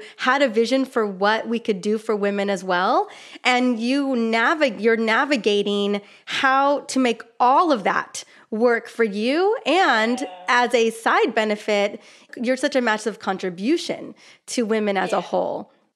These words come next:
Speaker 2: Thank you for saying that. I feel that. Yes. Yes. I'm so happy. <laughs> I'm so happy. And it is so funny. There, there are other people who have made a shift in other industries,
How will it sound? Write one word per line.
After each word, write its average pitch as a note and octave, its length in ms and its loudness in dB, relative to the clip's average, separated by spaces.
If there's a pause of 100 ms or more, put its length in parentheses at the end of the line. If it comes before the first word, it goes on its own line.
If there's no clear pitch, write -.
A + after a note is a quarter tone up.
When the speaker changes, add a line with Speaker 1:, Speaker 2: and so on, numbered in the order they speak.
Speaker 2:
Thank B3+ 260 4
you A3+ 120 0
for G3+ 100 -2
saying F#3 320 0
that. F#3 260 0
I A3+ 140 -2
feel G3+ 220 2
that. F3 340 2
Yes. A#3+ 960 2
Yes. A3+ 400 2
I'm D4+ 180 2
so C#4 300 2
happy. C4+ 640 0
<laughs> - 20 4 (1900)
I'm A#4 220 4
so A4 260 4 (100)
happy. A4+ 580 2
And E4+ 140 4
it F#4 180 4
is E4 200 2
so F#4 200 4
funny. E4 420 4
There, C#4+ 260 2
there E4+ 160 4
are F4 120 2
other D#4 260 4
people C#4 320 -2
who C4+ 80 2
have A3+ 160 2
made A3+ 300 2
a A#3 100 2
shift A#3+ 420 0
in A#3+ 140 -6
other A#3 320 -2
industries, D4 640 2